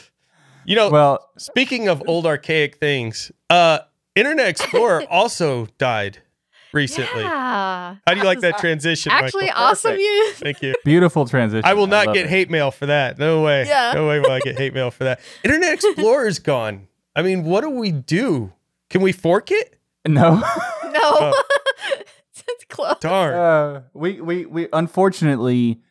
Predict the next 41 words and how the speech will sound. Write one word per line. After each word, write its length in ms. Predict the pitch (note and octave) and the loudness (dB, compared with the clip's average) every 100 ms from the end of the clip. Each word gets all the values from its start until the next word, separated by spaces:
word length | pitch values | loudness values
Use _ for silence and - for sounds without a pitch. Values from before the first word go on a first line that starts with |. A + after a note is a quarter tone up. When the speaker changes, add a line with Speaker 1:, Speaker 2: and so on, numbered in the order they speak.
| _ - - - | _ -20 -8 0
Speaker 2:
I 180 | B2+ | 2
E 320 | C3+ B2 C3+ B2+ | 2 0 0 0
has 260 | A#2+ G#2+ | 0 -2
been 200 | G#2 G#2+ | -2 -4
sunset 720 | G2+ B2+ A#2+ A#2 - A2+ A2 - | -2 0 0 0 0 0 0 -6
just 320 | G#2 A2+ A#2 A#2+ | -6 -4 -2 0
like 200 | A2 - | 0 0
Adam, 440 | F#2+ F2+ F2+ F2 - _ - | -4 -2 -2 -4 -10 _ -6
and 120 | G2+ | 0
everybody's 500 | A#2 D3 C3 B2+ - | 0 2 2 0 0
gonna 120 | G#2+ | 0
Speaker 1:
Microsoft's 20 | A2 | 0
Speaker 2:
be 140 | G#2+ | -2
so 180 | - D#3 | -4 -2
Speaker 1:
becoming 280 | A2+ F#2+ D#3+ | 0 0 0
Speaker 2:
sad. 280 | G2 - F2 | 0 2 0
Speaker 1:
Google. 140 | B2+ | 0
They're 120 | C3 | -2
just 200 | C3+ D3 | -4 -6
killing 360 | - F#3+ F3 D#3+ | -2 0 0 0
everything 520 | G#3 G#3 C3+ B2 A2+ | -2 -4 -4 -4 -4
off 220 | A2 G2+ | -4 -6
Speaker 2:
Killing 280 | - C3+ A2 | -4 -2 -2
Speaker 1:
now. 80 | F#2 | -2
Speaker 2:
everything. 460 | A2+ G2+ G2+ E2+ F#2+ | 0 -2 -6 -6 0
I 40 | |
mean, 140 | B2 | 0
it 80 | C3+ | 0
took 140 | F#3 F3 | 0 -2
'em 80 | |
twenty-six 500 | D3+ D#3 D3 C#3+ C3 | 0 0 0 0 -2
years 180 | C3+ B2 | 0 -2
to 80 | G#2 | -4
kill 220 | - G#2+ | -2 0
I 160 | F2 F#2 | 0 0
E, 220 | G#2 G#2+ | 0 0
but, 280 | F#2 G2+ - | 2 0 0
you 140 | G#2+ | -2
know, 160 | G#2 E2+ | -2 -4
it's 180 | - - | -8 -10
still 500 | - D3+ G2 F2 | -2 2 2 0